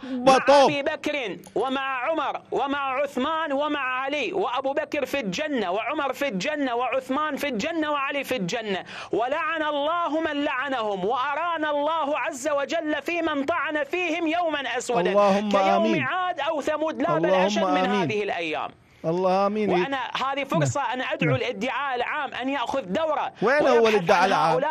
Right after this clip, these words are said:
Speaker 2: وين
Speaker 1: المجرمين
Speaker 2: الادعاء العام؟ وين، وين
Speaker 1: والأجهزة
Speaker 2: الادعاء العام؟
Speaker 1: التنفيذية
Speaker 2: ماكو عندنا ادعاء عام
Speaker 1: ووزارة
Speaker 2: احنا، عمي.
Speaker 1: الداخلية والأمن
Speaker 2: عمي
Speaker 1: الوطني أن
Speaker 2: فضيلتك ما
Speaker 1: يبحثوا
Speaker 2: عندنا
Speaker 1: عن
Speaker 2: ادعاء
Speaker 1: هؤلاء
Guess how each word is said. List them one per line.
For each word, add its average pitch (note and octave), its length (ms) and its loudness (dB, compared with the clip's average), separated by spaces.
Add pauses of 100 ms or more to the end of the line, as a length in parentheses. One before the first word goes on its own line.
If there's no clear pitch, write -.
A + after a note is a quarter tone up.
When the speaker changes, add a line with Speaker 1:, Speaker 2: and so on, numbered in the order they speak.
Speaker 2:
وين C4 80 -2
Speaker 1:
المجرمين C4+ 380 6
Speaker 2:
الادعاء A#3+ 500 6
العام؟ G3 380 2
وين، C#4 260 8
وين - 0 -
Speaker 1:
والأجهزة B3+ 440 4
Speaker 2:
الادعاء G#3+ 220 6
العام؟ F#3+ 220 4
Speaker 1:
التنفيذية F3+ 120 0
Speaker 2:
ماكو C4 300 2
عندنا C4 300 4
ادعاء B3 160 4
عام A#3+ 180 4
Speaker 1:
ووزارة D4+ 300 2
Speaker 2:
احنا، G#3 220 0
عمي. A#3+ 300 4
Speaker 1:
الداخلية D4 360 0
والأمن C4+ 580 -2
Speaker 2:
عمي B3+ 240 4
Speaker 1:
الوطني A#3+ 280 4
أن C#4 80 0
Speaker 2:
فضيلتك C4 140 4
ما C4 140 2
Speaker 1:
يبحثوا C#4 200 4
Speaker 2:
عندنا D4 100 4
Speaker 1:
عن C#4 80 4
Speaker 2:
ادعاء C4 260 6
Speaker 1:
هؤلاء C4 140 6